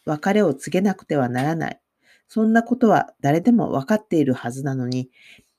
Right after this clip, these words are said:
いざそれが目の前に迫ると、とても慌ててしまいます。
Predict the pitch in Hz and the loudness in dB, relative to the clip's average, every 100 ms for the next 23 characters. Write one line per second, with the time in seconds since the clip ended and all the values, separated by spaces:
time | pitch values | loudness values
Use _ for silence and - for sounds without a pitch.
0 | _ _ _ - 220 226 147 196 196 196 | _ _ _ 0 2 2 0 0 0 0
1 | - 156 180 208 233 196 135 139 147 156 | 0 0 0 4 4 4 0 -2 -2 -2
2 | 135 - 131 131 - - 220 226 - 185 | -4 -2 -4 -4 -12 -4 0 2 0 -2
3 | 208 233 226 - 220 208 208 202 202 - | -2 0 0 0 -2 0 0 0 -4 -12
4 | - | -20